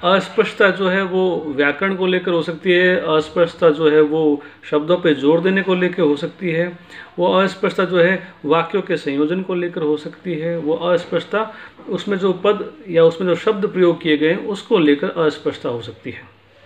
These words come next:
तो अब हम जानते हैं कि संदिग्धार्थक तर्क दोष पर जो काफ़ी बात हो चुकी है, अब हम आज मुख्य रूप से संदिग्धार्थक तर्क दोष के जो प्रमुख प्रकार हैं वो उन पे बात करेंगे। संदिग्धार्थक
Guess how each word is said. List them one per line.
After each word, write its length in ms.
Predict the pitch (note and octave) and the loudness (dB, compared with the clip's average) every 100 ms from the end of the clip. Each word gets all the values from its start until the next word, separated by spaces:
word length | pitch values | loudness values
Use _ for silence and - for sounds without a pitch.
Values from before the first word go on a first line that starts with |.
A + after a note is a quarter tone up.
| - - - - - _ _ - - - - - - | -20 -20 -20 -20 -20 _ _ -20 -20 -18 -16 -18 -8
तो 80 | - | -2
अब 180 | F#3+ F#3 | 2 2
हम 180 | G3 E3+ | 2 4
जानते 340 | E3+ F#3+ G3+ | 2 2 -2
हैं 140 | G3 | -2
कि 480 | G3 G3+ G3 E3 - - - - | -4 -6 -4 -6 -8 -20 -20 -4
संदिग्धार्थक 520 | D#3 D3+ D#3 E3+ E3+ | -2 0 0 0 0
तर्क 180 | E3 F3+ | -2 -4
दोष 160 | E3+ E3+ | -4 -6
पर 100 | F#3 | -6
जो 80 | F3+ | -2
काफ़ी 200 | F3 F3+ | -2 0
बात 220 | F3 F3 | 0 0
हो 100 | E3 | -4
चुकी 220 | F3+ D#3+ | -6 -6
है, 140 | E3+ G3+ - - - | -6 -6 -12 -16 -2
अब 100 | F3+ | 0
हम 240 | F#3+ F#3+ F3+ | 2 0 0
आज 240 | F3 E3+ | 0 0
मुख्य 320 | F3+ G3+ - | -2 -4 0
रूप 200 | A3 D3+ | 2 2
से 320 | C#3+ D#3+ F3 F#3+ - - - - | 0 -4 -4 -4 -12 -20 -18 -2
संदिग्धार्थक 840 | D#3+ D#3+ D#3 E3+ E3+ E3+ G#3+ G#3+ - - - - _ _ | 0 0 0 2 2 2 -2 -4 -8 -20 -20 -20 _ _
तर्क 240 | E3 D#3+ F3+ | 2 2 2
दोष 340 | E3 F3 E3+ | 0 0 0
के 240 | - F3+ F#3 | -4 -2 0
जो 180 | F3 | -2
प्रमुख 420 | E3+ F3 F#3+ F#3+ - | -4 -4 -4 -4 -6
प्रकार 360 | D#3 G#3 G#3+ | -2 0 0
हैं 440 | C3 C3 F3 - - _ _ | -2 -4 -6 -12 -20 _ _
वो 360 | E3 F3 F3+ - - _ _ | -2 0 0 -6 -18 _ _
उन 100 | F#3+ | -4
पे 100 | F3 | -2
बात 260 | D3+ C3+ C3 | 0 0 0
करेंगे। 400 | - D3+ E3+ G#3+ G#3 - - - | 2 2 2 -4 -8 -20 -20 -4
संदिग्धार्थक 640 | E3+ E3 F#3+ G3+ G3 A3 | -2 0 0 0 2 0